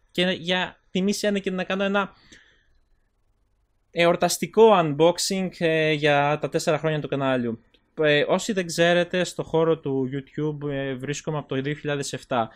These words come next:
Είχα ένα άλλο κανάλι τότε, στο οποίο έκανα A M V videos, βίντεο κλιπ για φίλους,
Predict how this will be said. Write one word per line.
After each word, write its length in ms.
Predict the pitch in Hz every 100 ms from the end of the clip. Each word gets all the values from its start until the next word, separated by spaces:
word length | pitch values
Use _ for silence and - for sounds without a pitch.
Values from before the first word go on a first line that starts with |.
| 240
Είχα 220 | - 175 180
ένα 240 | 170 170
άλλο 160 | 175 170
κανάλι 380 | 135 147 139
τότε, 320 | 117 147 160 165
στο 160 | -
οποίο 180 | 131 156
έκανα 280 | 151 151 143
A 200 | 151 147
M 120 | 135
V 140 | 139 127
videos, 440 | 127 143 160 151 131
βίντεο 320 | 139 131 120
κλιπ 320 | 131 147 135 _ _ _
για 220 | 127 123
φίλους, 680 | - 143 165 165 165 160